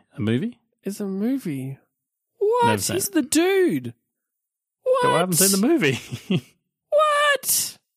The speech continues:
Speaker 1: Look, you've seen, I've seen some movies that you haven't seen. Don't, don't start with me. Jeff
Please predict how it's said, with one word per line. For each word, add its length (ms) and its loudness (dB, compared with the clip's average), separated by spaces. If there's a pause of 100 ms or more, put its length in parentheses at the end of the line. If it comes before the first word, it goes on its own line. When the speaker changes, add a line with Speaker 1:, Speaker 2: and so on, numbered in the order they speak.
(120)
Speaker 1:
Look, 220 2
you've 160 2
seen, 340 0
I've 220 2
seen 180 0
some 120 -2
movies 260 0
that 80 0
you 80 -2
haven't 220 -4
seen. 200 0
Don't, 260 -2
don't 200 -8
start 260 -10
with 140 -12
me. 260 -10
Jeff 340 -4